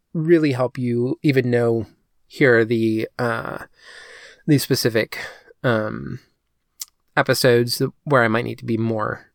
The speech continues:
um, aware or, or careful. Um, but I'm gonna run through some of this.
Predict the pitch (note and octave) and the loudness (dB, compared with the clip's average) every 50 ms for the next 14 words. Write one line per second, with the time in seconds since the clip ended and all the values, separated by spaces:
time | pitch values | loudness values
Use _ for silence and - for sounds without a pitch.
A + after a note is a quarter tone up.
0 | _ _ _ - C3+ A#2+ A2 A2 C3 C3+ B2 C3 D3 D#3 D#3 D3 D3 D3 - - | _ _ _ -2 -2 -2 -2 -2 -2 0 2 4 4 4 4 4 2 0 0 2
1 | B2 A#2+ B2+ - - B2+ A#2 G#2+ - - A2+ G#2+ - - B2+ A#2+ - - _ _ | 2 2 2 2 0 0 -2 0 -2 -4 -4 -4 -4 -4 -4 -4 -6 -8 _ _
2 | - - - - - - _ _ - - C3 A#2+ B2 C3 C#3+ D3+ D#3 D3+ C#3+ C#3 | -20 -20 -20 -20 -20 -20 _ _ -2 0 2 2 2 2 4 4 4 4 4 4
3 | C3 A#2 A2+ - C3 B2+ C3 - - - - - - - - - - | 4 2 0 -2 -4 -4 -4 -4 -6 -6 -4 -6 -8 -8 -10 -14 -18